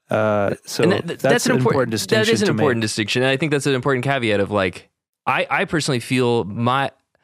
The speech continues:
Speaker 2: the best way that you can be a better music fan is to learn a little bit of music. Like, just a little bit.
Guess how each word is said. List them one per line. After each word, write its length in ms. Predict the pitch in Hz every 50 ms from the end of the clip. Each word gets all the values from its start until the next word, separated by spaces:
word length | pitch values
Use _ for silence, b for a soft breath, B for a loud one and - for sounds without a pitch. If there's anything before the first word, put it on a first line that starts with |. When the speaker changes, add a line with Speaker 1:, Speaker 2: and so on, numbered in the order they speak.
| _ _ -
Speaker 2:
the 120 | 151 147
best 440 | 123 120 147 165 214 214 - - -
way 300 | 156 139 151 151 156 160
that 80 | 147
you 120 | 120 131 131
can 140 | - 143 131
be 140 | 135 131
a 40 | 113
better 280 | 101 104 104 107 117 113
music 300 | 110 104 107 117 131 127
fan 260 | - 165 151 160 160
is 140 | 143 127 -
to 160 | - - 120
learn 240 | 107 107 110 110 107
a 40 | 98
little 200 | 98 95 92 87
bit 100 | 85 85
of 80 | 82 85
music. 480 | 82 60 52 50 - - - - - _ _ _ _ _ _ _ _ _ _ _
Like, 120 | 120 120 -
just 180 | - 202 -
a 20 | 247
little 160 | 240 220 165
bit. 160 | 110 - -